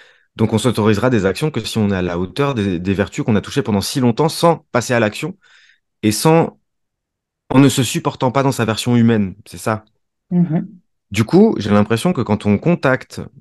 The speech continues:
Speaker 1: quand on arrive en tout cas, quand on a la place et qu'on a le, l'expérience nécessaire, en fait, la vie, de toute façon, elle est bien faite, elle nous propose des expériences en permanence pour revenir à cet état d'humain qui est le nôtre dans un premier temps,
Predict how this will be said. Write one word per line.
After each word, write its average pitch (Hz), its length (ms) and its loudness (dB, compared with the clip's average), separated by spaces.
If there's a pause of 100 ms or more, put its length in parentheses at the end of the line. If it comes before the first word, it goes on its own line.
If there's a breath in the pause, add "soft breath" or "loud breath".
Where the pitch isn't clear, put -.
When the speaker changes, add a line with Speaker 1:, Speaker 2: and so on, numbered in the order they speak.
(300)
Speaker 1:
quand 110 180 -2
on 113 60 4
arrive 143 340 4
en 110 80 4
tout - 140 -12
cas, 107 160 0
quand 104 180 -6
on 107 60 2
a 104 100 4
la 104 80 2
place 143 380 0
et 95 140 -8
qu'on 101 180 -2
a 98 80 2
le, 92 240 -2
l'expérience 123 640 -2
nécessaire, 117 420 -4 (280 loud breath)
en 107 60 0
fait, 123 180 0
la 113 140 6
vie, 127 180 2
de 127 40 6
toute 104 120 2
façon, 127 220 2
elle 104 80 2
est 95 60 0
bien 104 160 2
faite, 123 240 -2
elle 95 100 -2
nous 101 100 2
propose 110 320 -2
des 98 120 -4
expériences 110 360 0
en 101 80 -2
permanence 101 540 0 (460 soft breath)
pour 104 200 -4
revenir 110 480 4
à 90 60 -6
cet 104 220 -4
état 101 180 0
d'humain 98 320 0
qui 104 160 -4
est - 20 -2
le 92 60 -2
nôtre 113 320 -2
dans 95 240 -4
un 87 40 -6
premier 87 240 -6
temps, 202 220 -2